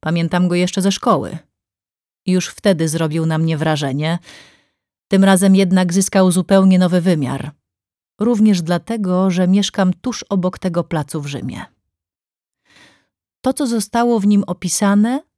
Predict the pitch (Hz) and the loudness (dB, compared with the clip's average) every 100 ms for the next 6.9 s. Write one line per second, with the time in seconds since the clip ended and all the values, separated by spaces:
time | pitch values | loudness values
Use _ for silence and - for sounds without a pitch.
0 | _ - 214 - - 220 220 208 196 190 | _ -8 -6 -6 -2 0 2 4 4 4
1 | 180 170 170 156 139 127 123 151 _ _ | 2 0 0 0 -2 -6 -8 -12 _ _
2 | _ _ _ _ _ _ _ - 190 190 | _ _ _ _ _ _ _ -2 2 4
3 | 196 - 175 156 170 254 254 - 240 214 | 2 -2 -2 -2 -2 -4 -4 0 0 0
4 | - 185 240 202 151 202 180 147 202 - | -2 0 0 0 0 -2 -2 -2 -2 0
5 | - 202 185 208 185 175 170 - 180 175 | 0 4 4 4 2 0 -2 -4 -2 -2
6 | 165 180 170 156 151 - 170 - - | -2 -2 -2 -2 -4 -4 -4 -6 -12